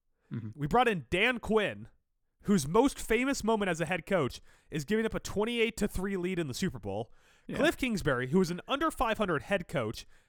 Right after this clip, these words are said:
Speaker 2: and made the U S C offense worse when he came in
Speaker 1: Marginally.
Speaker 2: to be the, still worse, didn't
Speaker 1: Mm-hmm.
Speaker 2: make it better.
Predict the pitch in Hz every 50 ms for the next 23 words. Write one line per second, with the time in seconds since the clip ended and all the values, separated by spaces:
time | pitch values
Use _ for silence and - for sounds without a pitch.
0 | _ _ _ - 185 180 170 165 180 208 233 262 262 233 226 - - 185 160 196
1 | 214 220 196 - - 208 190 160 165 165 160 - 170 143 131 - - - _ _
2 | - 120 117 117 143 214 294 311 254 - - - - - - - - _ _ _
3 | _ - - 214 139 120 - - 104 95 95 98 104 113 - - - 143 139 131
4 | 127 139 131 123 113 - _ _ _ _ - - - 339 381 359 277 214 202 208
5 | - - - - - - _ _ _ _ _ _ _ - 285 - - 311 330 -
6 | 285 202 208 175 143 143 165 -